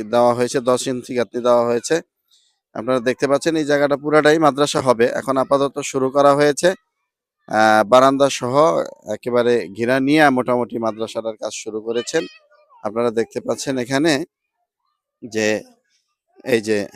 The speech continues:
এখানে গাঁথনির কাজ চলতেছে। টাকা পয়সার তো ব্যাপার, অনেকগুলা টাকা পয়সার দরকার,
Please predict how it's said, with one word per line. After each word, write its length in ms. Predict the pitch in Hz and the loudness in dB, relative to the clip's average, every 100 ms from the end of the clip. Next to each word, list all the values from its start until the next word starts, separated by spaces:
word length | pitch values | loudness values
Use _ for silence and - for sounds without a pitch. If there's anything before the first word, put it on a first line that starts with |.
| - _ _ _ _ - | -20 _ _ _ _ -10
এখানে 220 | 113 120 113 | -4 -2 0
গাঁথনির 360 | 110 120 123 | 0 0 -4
কাজ 180 | 123 120 | -2 -4
চলতেছে। 460 | - 143 - 127 143 | -2 -4 -2 -4 -4
টাকা 280 | 139 143 135 | 0 0 0
পয়সার 320 | - 151 - 135 | -2 -4 -6 -6
তো 140 | 151 | -4
ব্যাপার, 340 | 127 127 143 127 | -2 0 2 0
অনেকগুলা 420 | 120 127 120 127 | -2 -6 -6 -6
টাকা 240 | 120 120 123 | -6 -8 -8
পয়সার 300 | 127 - 113 | -8 -10 -12
দরকার, 340 | 262 208 120 | -12 -10 -8